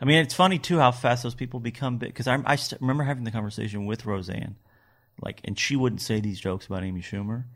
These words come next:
She's like, "What am I gonna do making fun of this no-name comedian?" She's like, "Everyone's, I'm gonna just look like a bad person making fun of this. We know this woman's not gonna become famous, so why would I make fun of?" It's like, I go, "I think, you know, sh-, I think she, she's doing pretty well right now.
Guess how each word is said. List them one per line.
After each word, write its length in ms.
She's 160
like, 180
"What 220
am 80
I 100
gonna 160
do 160
making 260
fun 180
of 60
this 160
no-name 460
comedian?" 560
She's 140
like, 200
"Everyone's, 380
I'm 80
gonna 140
just 200
look 160
like 100
a 40
bad 320
person 340
making 240
fun 160
of 80
this. 180
We 260
know 160
this 200
woman's 220
not 140
gonna 100
become 240
famous, 400
so 140
why 240
would 120
I 40
make 180
fun 220
of?" 80
It's 100
like, 160
I 160
go, 140
"I 120
think, 220
you 60
know, 220
sh-, 300
I 60
think 160
she, 220
she's 160
doing 140
pretty 160
well 220
right 180
now. 280